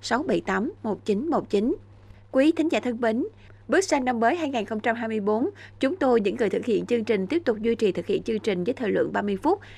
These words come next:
Minh Tuyền cùng ekip thực hiện chương trình rất hy vọng sẽ tiếp tục đồng hành và mang đến cho quý thính giả những thông tin bổ ích về vấn đề chăm sóc sức khỏe,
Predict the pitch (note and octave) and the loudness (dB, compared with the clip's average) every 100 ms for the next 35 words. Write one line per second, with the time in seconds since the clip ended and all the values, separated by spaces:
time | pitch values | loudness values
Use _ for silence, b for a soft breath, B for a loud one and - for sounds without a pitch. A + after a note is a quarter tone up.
0 | B B3+ B3+ B3+ G#3+ G3 - A3+ E4 C4+ | B 0 2 2 2 2 0 0 -2 0
1 | B3 F3+ A3+ A3 G3+ C4 D4 A#3 G3+ D#3 | -2 -2 -2 -2 -2 -2 -4 0 0 0
2 | - D4+ D#4+ B3+ G3+ G3 G#3+ F#3 F3 F3 | -2 -2 0 0 0 -2 -2 -2 0 0
3 | G3+ G3+ A3+ C4+ A3 C4 C#4 A#3+ - B3+ | 0 -2 -2 0 0 0 0 0 2 -2
4 | B B B G#3+ A3 B3+ A#3+ G#3+ - - | B B B -2 -2 -2 -2 -2 -2 -2
5 | E4 B B B G#3+ G#3 E4+ - G#3 G#3+ | -2 B B B 0 2 0 -2 -2 -4
6 | C#4+ E4+ E4+ F#3+ - | -4 -6 0 0 0